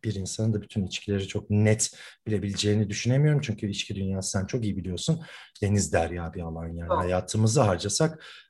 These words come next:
Speaker 1: e, ben şarap uzmanıyım, ben bira uzmanıyım, ben viski uzmanıyım diyebilmek öyle kolay bir şey değil. Çünkü hani yüz elli, iki yüz, üç yüz, beş yüz kitap diyoruz, işte binlerce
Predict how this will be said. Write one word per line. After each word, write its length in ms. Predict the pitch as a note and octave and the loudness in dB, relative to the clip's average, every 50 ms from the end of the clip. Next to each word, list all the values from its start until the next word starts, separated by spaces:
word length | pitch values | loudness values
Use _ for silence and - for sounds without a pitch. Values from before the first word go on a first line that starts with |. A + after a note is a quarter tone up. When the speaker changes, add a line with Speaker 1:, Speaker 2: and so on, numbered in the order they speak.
| _ G#2+ | _ 0
Speaker 1:
e, 180 | G2+ G2 F#2 | 0 2 2
ben 120 | G#2 G2+ G2+ | 4 2 2
şarap 300 | G2+ - G#2 F#2+ - - | 2 2 0 0 0 -2
uzmanıyım, 400 | G2 F2+ G2+ G2 F#2+ F#2 F2+ F#2 | -2 -2 0 0 0 0 0 2
ben 360 | G2 F#2+ F#2 F#2+ F#2 - - | 2 2 2 0 0 -2 -2
bira 140 | G#2+ G#2 G#2 | 2 2 2
uzmanıyım, 500 | G2 G2 F#2 G2 F#2+ F#2+ F#2+ F#2 F2+ F#2 | 2 2 0 -2 -2 -2 -2 -2 -2 -2
ben 180 | G2+ G2+ G2 G2+ | -2 -2 -2 -2
viski 240 | G2+ - - G2+ | -4 -4 -4 -6
uzmanıyım 460 | G2 F2+ F2 G2 F#2+ F#2+ G2 F#2+ G2 F#2 | -6 -4 -2 -2 -2 0 0 -2 -2 -2
diyebilmek 460 | F#2+ G2 F#2+ F#2+ G#2 A#2+ D3+ D#3+ - | -2 -2 -2 0 2 2 2 2 2
öyle 200 | F#2 F2+ E2+ E2+ | -2 -4 -6 -8
kolay 320 | - - G2 F#2+ F#2+ F2+ E2 | -4 -2 0 0 0 0 -2
bir 60 | - | -6
şey 320 | - - - C#3 G#2 F2+ | -6 -4 -4 -4 -4 -4
değil. 260 | G#2 G2+ G2 B2+ A#2 - | -4 -2 -2 -2 -4 -6
Çünkü 420 | - - F#2+ E2+ - - G2+ G2 - - - - - - - _ | -8 -8 -8 -8 -4 -4 -4 -4 -6 -12 -18 -20 -20 -20 -12 _
hani 240 | F#2 F#2 F2+ F2+ - _ _ _ _ _ _ _ _ _ | -6 -6 -6 -6 -8 _ _ _ _ _ _ _ _ _
yüz 220 | G#2 G#2 G#2 F#2 | -6 -4 -2 0
elli, 200 | G#2+ G#2 G2 F2 | 0 -2 -2 -4
iki 220 | F2+ - - - C#3 | -8 -10 -4 0 0
yüz, 200 | G#2 E2+ - A2+ | 0 0 -4 -8
üç 200 | A#2 - - - | -10 -8 -6 -6
yüz, 160 | G2+ F2+ G2 | -6 -2 0
beş 220 | C3+ C3 B2+ - | 0 0 0 0
yüz 140 | A#2 A2+ - | -2 -4 -4
kitap 340 | - - - B2 A#2 A#2 - | -4 -2 0 0 0 -2 -2
diyoruz, 300 | - G#2+ G2 F#2+ F#2 F#2 | -2 -2 -2 -2 -4 -6
işte 240 | F2+ - - A2 G2 | -8 -6 -4 -4 0
binlerce 600 | A2 A2+ A2+ A2+ B2 C3 C3 A2 A2 A#2 A2+ | 2 4 4 4 4 4 2 2 2 2 0